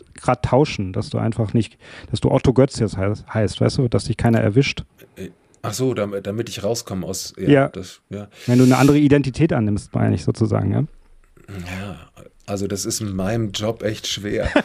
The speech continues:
Speaker 2: <laughs> Aber ich versuch's.
Speaker 1: Okay.
Speaker 2: Ich
Speaker 1: Also
Speaker 2: versuch's. Ich nenne mich jetzt einfach anders.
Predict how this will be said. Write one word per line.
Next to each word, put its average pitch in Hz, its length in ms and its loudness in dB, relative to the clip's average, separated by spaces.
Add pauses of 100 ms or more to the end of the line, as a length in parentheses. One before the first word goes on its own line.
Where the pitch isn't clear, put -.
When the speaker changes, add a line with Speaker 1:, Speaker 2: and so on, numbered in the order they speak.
(380)
Speaker 2:
<laughs> - 480 -20
Aber 160 280 0
ich 147 120 6
versuch's. 143 680 2 (1000)
Speaker 1:
Okay. 113 340 0 (280)
Speaker 2:
Ich 147 100 0
Speaker 1:
Also 135 300 6
Speaker 2:
versuch's. 147 160 4 (180)
Ich - 160 0
nenne 127 220 2
mich 113 140 2
jetzt 92 180 -6
einfach 82 280 -12
anders. 82 440 -14